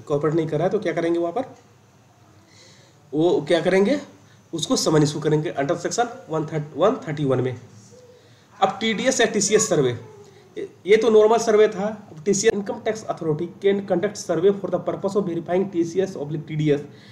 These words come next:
has been deducted, collected and paid as per the provision of Income Tax Act। वो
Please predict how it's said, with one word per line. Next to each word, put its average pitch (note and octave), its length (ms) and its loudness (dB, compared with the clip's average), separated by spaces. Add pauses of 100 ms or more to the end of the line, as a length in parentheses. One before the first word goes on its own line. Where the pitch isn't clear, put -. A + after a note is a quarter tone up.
(280)
has E3 100 -2
been G3 140 6
deducted, F3+ 840 0
collected E3 360 0
and F3+ 120 -2 (160)
paid D3 420 0
as - 160 -8
per F3 80 2
the F#3 140 -2
provision D#3+ 340 0
of E3+ 60 0
Income D3+ 300 -4
Tax C#3+ 160 -4
Act। - 360 -8 (1500)
वो E3 140 -2